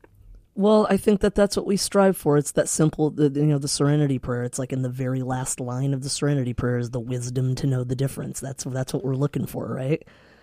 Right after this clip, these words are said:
When do we know to bottom for God? I don't know. I've thought that I did, then I didn't do it, then I topped. It was the wrong thing. <laughs>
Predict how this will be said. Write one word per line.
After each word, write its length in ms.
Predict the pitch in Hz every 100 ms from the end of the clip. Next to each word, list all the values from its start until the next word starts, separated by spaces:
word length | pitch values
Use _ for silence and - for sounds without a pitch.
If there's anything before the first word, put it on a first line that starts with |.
| _
When 180 | 139 151
do 80 |
we 140 | 160 165
know 320 | 160 156 160
to 120 | -
bottom 360 | 139 135 135 131
for 160 | 127
God? 320 | 123 127 104 123 -
I 160 | 139
don't 300 | 151 135 127
know. 300 | 123 120 160 _ _ _ -
I've 140 | 131
thought 340 | - 147 151 -
that 200 | 151 147 _ -
I 140 | 156
did, 420 | 147 190 196 196 - _
then 140 | 143 143
I 180 | 147 139 -
didn't 340 | 170 175 165
do 200 | 190 214
it, 180 | 220 - _ _
then 140 | 156 156
I 80 |
topped. 580 | 156 - 226 240 - - -
It 40 | 147
was 140 | 131
the 80 | 143
wrong 340 | 156 180 196
thing. 440 | 185 185 170 127 - _ - 807 - 807 - - -
<laughs> 40 | -